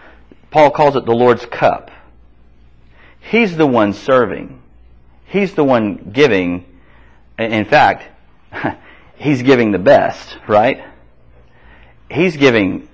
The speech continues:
the, the best portion. He's giving himself. Name some of the celebrations we have involving people we, we may admire. What are some of the celebrations that we have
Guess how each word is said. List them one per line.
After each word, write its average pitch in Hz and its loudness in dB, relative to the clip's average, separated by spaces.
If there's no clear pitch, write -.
the, 107 0
the 110 2
best - -8
portion. 82 -4
He's 110 -8
giving 113 0
himself. 92 -2
Name 233 2
some 254 2
of 220 2
the 190 -2
celebrations 151 0
we 120 -2
have 104 4
involving 95 -2
people 110 -6
we, 90 -6
we 92 -6
may 85 -6
admire. 82 -12
What 123 -8
are 160 -14
some 139 -10
of 107 -10
the - -20
celebrations 90 -10
that - -14
we 82 -16
have - -18